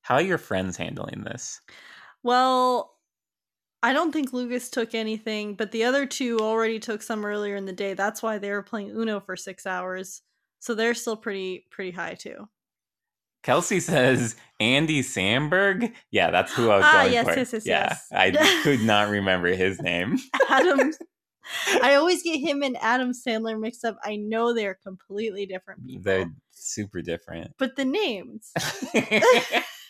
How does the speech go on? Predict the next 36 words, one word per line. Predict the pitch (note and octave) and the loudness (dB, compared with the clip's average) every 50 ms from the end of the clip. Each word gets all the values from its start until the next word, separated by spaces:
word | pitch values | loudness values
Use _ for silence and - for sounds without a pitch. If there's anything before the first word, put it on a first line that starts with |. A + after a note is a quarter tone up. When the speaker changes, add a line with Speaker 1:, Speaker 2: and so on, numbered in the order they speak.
| - D#4+ D#4+ C#4 - | -8 -6 -6 0 2
Speaker 1:
It | D3 D3 B2+ | 2 4 6
does | C#3+ D3 E3+ D#3+ - | 6 4 4 4 0
seem | - C#3+ C#3+ C3+ C3+ | -2 0 2 2 4
like | B2+ A#2 A2 F#2+ - - | 4 4 2 0 0 -2
you | A2 | -2
just | F#2+ G#2 G2+ - - | 0 0 -2 -2 -4
shook | - - A2+ G#2 - _ - F2 | -2 -2 -2 -2 -2 _ -18 -4
the, | F2+ F#2 F2 F2 E2+ F2 - - | -2 0 0 0 -2 -4 -10 -8
the, | F2 F2 F2 F2+ F2+ F2 E2+ D#2+ E2+ - | -4 -2 0 0 0 0 -2 -4 -6 -8
the | F2 F2+ F#2 - - - _ _ | -10 -10 -10 -10 -14 -20 _ _
names | - F#2 F#2+ F#2 F#2 F2+ F#2 F2+ - | -8 -4 -2 -2 -2 -2 -4 -4 -4
around | F2+ F2 F2+ F2 F2 - - - - | -4 -4 -6 -6 -8 -8 -12 -8 -4
a | C#4 | -2
Speaker 2:
Yeah, | D4 B3+ - | 0 0 2
Speaker 1:
bit | - E2+ - - - - | 0 0 -2 -2 -6 -8
and | - E3+ | -6 -4
Speaker 2:
yeah. | - | -4
Speaker 1:
they | - - - | -4 -6 -6
come | - E2+ F2 | -8 -8 -6
out | F2 - - - _ _ _ _ - | -6 -6 -8 -10 _ _ _ _ -10
different. | F#2 F#2 - _ G2 F#2 F2+ - - _ _ _ _ _ | -10 -10 -8 _ -12 -12 -12 -14 -16 _ _ _ _ _
Speaker 2:
Adam | B3 A#3 A#3 A3+ A#3 A3+ A3 G#3+ | -4 -4 -4 -4 -4 -8 -8 -12
Sandberg. | - - A#3 A3 G#3 G3 F#3+ F#3+ - - - G#3 G#3+ _ _ _ _ _ _ _ _ _ _ _ _ _ _ _ - | -12 -12 -10 -8 -8 -10 -10 -14 -18 -20 -20 -20 _ _ _ _ _ _ _ _ _ _ _ _ _ _ _ _ -6
Speaker 1:
Uh, | F#2+ E2 D#2+ D#2+ - - - - - - _ | -4 -4 -2 -4 -4 -6 -8 -8 -10 -14 _
Kelsey | - B2 C3 D3+ - C#3+ A#2+ | -2 0 0 0 0 -2 -2
says, | A2+ - A2+ G#2+ - - | 0 2 0 0 0 -2
"They | G2+ A2+ A#2+ | 0 0 0
did | B2+ A#2+ C#3 C#3 C3 | 2 2 0 2 4
that | C3+ C3 B2 G2+ | 6 6 6 4
one | G2+ A2 B2 C#3+ D#3 | 4 2 2 2 2
movie | D3+ C3+ A#2+ A2 G2+ G2 F2+ | 2 0 0 0 0 -2 -2
together." | - - F2+ E2+ F2+ E2+ F2 - - - | -2 -4 -4 -2 -2 -2 -2 -4 -4 0
I | - F#2 G#2+ | 0 2 2
didn't | G#2+ G#2 G2+ G2+ | 2 0 -2 -4
see | - - F2 | -6 -6 -8
it. | - - - | -8 -8 -8